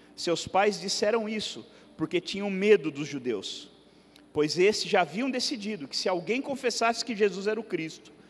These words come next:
seria expulso da sinagoga. Foi por isso que seus pais disseram, "Ele tem idade, pergunte a ele." Olha que interessante, esse homem já não era tão jovem, mas ele era filho.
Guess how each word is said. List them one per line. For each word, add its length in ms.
seria 260
expulso 540
da 80
sinagoga. 640
Foi 160
por 200
isso 200
que 60
seus 240
pais 560
disseram, 540
"Ele 220
tem 180
idade, 480
pergunte 480
a 80
ele." 260
Olha 160
que 80
interessante, 720
esse 240
homem 300
já 120
não 140
era 140
tão 280
jovem, 460
mas 200
ele 160
era 120
filho. 440